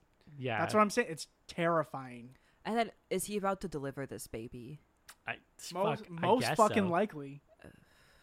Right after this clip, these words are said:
Speaker 1: Uh, also, he dropped her body in, like, a pool of oil?
Speaker 2: Underneath the fucking floor?
Speaker 1: Yeah.
Speaker 3: Yeah, it looked like it's oil.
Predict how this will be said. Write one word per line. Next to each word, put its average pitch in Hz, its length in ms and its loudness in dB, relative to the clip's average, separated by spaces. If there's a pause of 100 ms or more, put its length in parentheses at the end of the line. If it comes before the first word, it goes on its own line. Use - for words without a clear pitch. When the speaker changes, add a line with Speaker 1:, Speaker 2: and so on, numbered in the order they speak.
(720)
Speaker 1:
Uh, 135 260 0
also, 175 240 0
he 180 180 -2
dropped 143 420 2
her 160 100 0
body 139 360 0
in, 135 100 0
like, 117 280 -6
a 127 100 -8
pool 131 440 -6
of 107 80 -8 (340)
oil? 151 460 -2 (680)
Speaker 2:
Underneath 208 480 6 (100)
the 180 120 4
fucking 185 680 0
floor? 165 480 0
Speaker 1:
Yeah. 127 420 6
Speaker 3:
Yeah, 220 480 0
it 180 120 -8
looked 226 220 -4
like 220 180 -4
it's 185 200 -8
oil. 156 560 -4